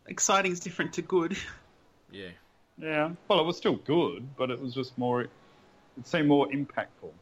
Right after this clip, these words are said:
Speaker 2: Potentially, yeah. Uh, potentially it was. Uh, certainly between those two years, I, I think this was probably his most consistent year of A F L footy.
Speaker 1: Yeah.
Speaker 2: Um, but obviously the highlights from two thousand fourteen were probably better. Um,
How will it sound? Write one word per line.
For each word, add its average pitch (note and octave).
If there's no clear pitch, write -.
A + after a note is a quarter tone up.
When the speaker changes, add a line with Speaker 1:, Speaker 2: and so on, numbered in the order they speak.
Speaker 2:
Potentially, F3
yeah. G#2
Uh, A2+
potentially C#3
it A2+
was. B2+
Uh, D#3+
certainly F3+
between C3
those A#2+
two A#2+
years, A#2+
I, F3
I G#3+
think G3+
this F3
was E3+
probably D3+
his B2
most B2+
consistent B2
year A2+
of G2+
A G2+
F G2+
L F#2+
footy. F#2
Speaker 1:
Yeah. G2+
Speaker 2:
Um, G#2+
but A2+
obviously A#2
the G2+
highlights A2
from G#2
two G#2+
thousand G2
fourteen G2
were F#2+
probably G2+
better. F#2
Um, G#2